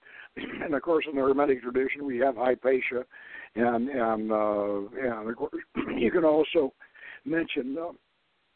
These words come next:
well, not gosh, Margaret Thatcher, and, and, uh, and, uh, um, you know, it, even, well, we even give, give, give Helena Blavatsky some credit for creativity, 'cause she certainly did, did create a lot,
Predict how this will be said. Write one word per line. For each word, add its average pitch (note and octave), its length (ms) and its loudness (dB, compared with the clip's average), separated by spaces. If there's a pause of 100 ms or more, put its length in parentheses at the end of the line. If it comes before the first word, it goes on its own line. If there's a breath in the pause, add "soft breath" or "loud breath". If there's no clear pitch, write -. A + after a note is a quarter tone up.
(960)
well, D#3 360 4 (200)
not B2 340 -6
gosh, - 220 -14 (160)
Margaret B2 400 -8
Thatcher, A#2+ 600 -6
and, B2 140 -10
and, A#2+ 400 -8
uh, A2 140 -4 (800 loud breath)
and, D3 440 4
uh, C#3 40 8
um, A#2+ 960 4 (220)
you C3 160 -4
know, A#2 380 -2
it, A2+ 80 -6 (280 soft breath)
even, F3 420 4 (220)
well, C4 280 2
we B3 200 0
even A3+ 200 0
give, G3 160 2 (140)
give, F3+ 160 -2 (340)
give F3 140 -2
Helena D#3 400 0
Blavatsky C3 800 0
some B2+ 140 -12
credit A#2+ 360 -2
for A2+ 140 -4
creativity, A2 800 -2
'cause - 260 -2
she - 120 -6 (120)
certainly - 400 0
did, B2 240 -2 (640 loud breath)
did - 200 0
create C3+ 400 0
a A2+ 40 -2
lot, A2 320 -2